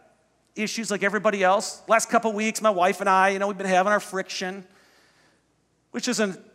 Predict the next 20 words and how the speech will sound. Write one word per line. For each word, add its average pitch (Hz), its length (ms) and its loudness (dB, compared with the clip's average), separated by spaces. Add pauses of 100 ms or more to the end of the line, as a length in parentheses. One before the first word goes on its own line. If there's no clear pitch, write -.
(480)
nice - 560 -2
way 185 400 2
to 185 400 -6 (120)
sugarcoat 196 640 -2
kinda 180 300 -4 (160)
the 180 140 -10 (100)
tension 170 340 -8
we've 160 100 -10
been 175 120 -10
experiencing 156 580 -10
lately. 147 440 -6 (380)
Just - 140 -10
a - 20 -4
lot 160 160 4
of 139 140 -8
things 160 180 -6
happen 147 220 0
in - 20 -6
the 160 80 -6
family. 143 440 -8